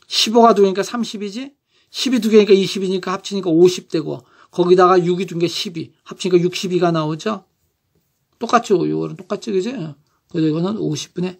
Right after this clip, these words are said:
삼십일. 요것도 답이 이제 이건 똑같이 나오는데 이렇게 일일이 다 여섯 가지 하는 것보다는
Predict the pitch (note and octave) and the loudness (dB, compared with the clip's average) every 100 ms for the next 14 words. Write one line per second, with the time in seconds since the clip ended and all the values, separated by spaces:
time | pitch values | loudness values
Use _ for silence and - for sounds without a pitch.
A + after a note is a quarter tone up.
0 | _ - - D#3 - - D#3 F3+ E3+ E3+ | _ -18 -10 -10 -10 -16 -6 -2 0 2
1 | F3+ D#3 D#3+ D3+ E3 F#3+ D3+ D3 - - | 0 0 0 -2 -6 -14 -12 -12 -8 -4
2 | G3 - D#3 D3 C#3+ D3+ E3 C#3 _ _ | -4 -4 -8 -8 -10 -8 -10 -10 _ _
3 | _ _ - - - _ G3+ A3 A#3 G#3+ | _ _ -20 -20 -20 _ 4 4 6 6
4 | F3+ G3 G#3+ A3+ - - - F3 D#3+ G3 | 6 2 -2 -4 -8 -18 -8 -4 -4 -6
5 | F#3+ G3 F#3 F#3+ F3+ D#3+ D3 D3+ F3+ D#3+ | -4 -4 -2 -4 -4 -6 -8 -8 -6 -8